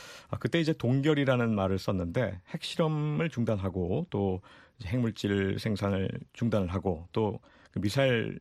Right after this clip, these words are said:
시험 발사도 유예하고 이런 그 동결이 대화의 조건이다라는 그 제시를 했습니다만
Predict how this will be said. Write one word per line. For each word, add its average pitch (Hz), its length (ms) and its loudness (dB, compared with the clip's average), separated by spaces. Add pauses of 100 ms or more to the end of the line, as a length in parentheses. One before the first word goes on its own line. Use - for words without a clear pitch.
시험 120 280 0
발사도 98 400 0
유예하고 90 640 -2
이런 127 320 2 (360)
그 - 380 -2
동결이 131 480 2
대화의 113 340 2
조건이다라는 92 840 0 (100)
그 - 140 -10
제시를 95 280 -2
했습니다만 101 640 0